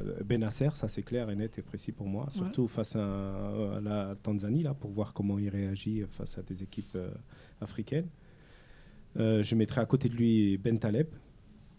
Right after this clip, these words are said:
Speaker 1: Moi, c'est, je pense que pour Madjer, c'est le moment de le lancer et, et de voir ce qu'il a dans le ventre avec Madjer, hein, pour le, le jauger. Et devant, devant eux, euh, je, je mettrais bien sûr, euh, Brahimi et Hani.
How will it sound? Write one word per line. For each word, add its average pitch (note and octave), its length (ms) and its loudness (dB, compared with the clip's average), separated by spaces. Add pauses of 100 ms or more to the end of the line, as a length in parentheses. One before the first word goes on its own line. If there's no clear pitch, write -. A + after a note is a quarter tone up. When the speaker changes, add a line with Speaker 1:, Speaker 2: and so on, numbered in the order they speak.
(500)
Speaker 1:
Moi, G2+ 140 -2
c'est, G#2 240 2
je G#2+ 100 -4
pense A#2 200 0
que A2+ 100 0
pour G#2 240 2
Madjer, A2 360 2
c'est - 140 -2
le G2+ 60 4
moment B2+ 360 10
de A2 100 -2
le G#2 60 4
lancer G#2 320 0
et, G#2+ 1080 -2
et G2+ 40 -4
de G#2 80 -12
voir G#2 180 -4
ce - 60 -16
qu'il G#2+ 160 -6
a F#2+ 320 -4
dans G2 100 -4
le F#2 60 -4
ventre G2+ 280 -2
avec F#2+ 280 -4
Madjer, G#2 320 0 (480)
hein, A2 120 -10 (560)
pour G#2+ 160 0
le, G2+ 340 2
le G#2 160 2
jauger. A2+ 400 2 (720)
Et G2 460 6
devant, B2+ 420 10
devant A2 340 4
eux, - 40 10
euh, A2 460 4
je, G2 400 -2
je G2+ 140 -4
mettrais F#2+ 340 -4
bien F#2 160 -6
sûr, A2 260 -4
euh, F#2+ 220 0 (240)
Brahimi G#2+ 520 2
et G2+ 80 4
Hani. G#2 420 -2